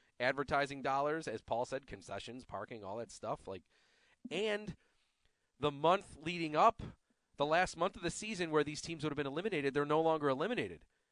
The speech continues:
So guess what? There's more eyeballs on the team there. There's more attention. There's more ticket sales. There's more people coming in games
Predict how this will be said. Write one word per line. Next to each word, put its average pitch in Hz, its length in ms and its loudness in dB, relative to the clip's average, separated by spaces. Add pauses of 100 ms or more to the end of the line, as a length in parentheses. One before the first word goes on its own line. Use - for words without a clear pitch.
(340)
So - 160 -2
guess 156 260 2
what? 202 220 2
There's 131 180 0
more 139 240 0
eyeballs 139 420 4
on 135 100 -2
the 131 60 -6
team 135 280 -6
there. 170 200 2
There's 131 140 0
more 110 140 0
attention. 160 400 -6
There's 113 140 -6
more 101 120 -4
ticket - 300 -8
sales. 143 320 -2
There's 113 140 -10
more 113 160 -2
people 120 260 -8
coming 113 360 -8
in 98 140 -12
games 127 400 -6